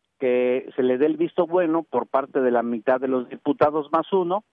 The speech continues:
Aquí en Morelos son treinta diputados, lo firman diecisiete. El segundo filtro, que es la Comisión de Gobernación y Gran Jurado, el día de ayer por la noche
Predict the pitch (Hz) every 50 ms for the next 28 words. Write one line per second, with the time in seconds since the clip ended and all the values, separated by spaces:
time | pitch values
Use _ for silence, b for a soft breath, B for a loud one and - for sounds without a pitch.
0 | _ _ _ _ _ - 110 - - 143 147 143 139 139 139 139 135 - 135 131
1 | 131 131 131 135 135 127 143 143 143 135 - 151 151 - 165 151 151 147 151 147
2 | - 127 110 104 - 131 127 123 135 131 131 127 120 123 131 127 - 165 147 -
3 | 180 180 180 - _ 202 220 - _ _ _ _ _ _ _ _ _ - 123 131
4 | 123 - 143 120 135 143 151 156 175 160 - 214 214 196 190 160 - 180 185 190
5 | 190 185 175 _ _ _ - 135 127 135 139 147 139 151 147 143 135 127 - 135
6 | 127 127 127 117 - - 139 143 143 147 151 160 - _ _ _ _ _ _ -
7 | 120 110 120 117 117 110 123 117 110 - 139 147 147 139 143 143 147 143 - 160
8 | 160 170 165 160 165 185 - _ _ _ _ - 127 120 117 123 135 143 143 147
9 | 147 143 139 151 165 160 151 143 147 - _ _ _ _ _ 139 147 147 156 165
10 | 170 180 175 156 - - 175 175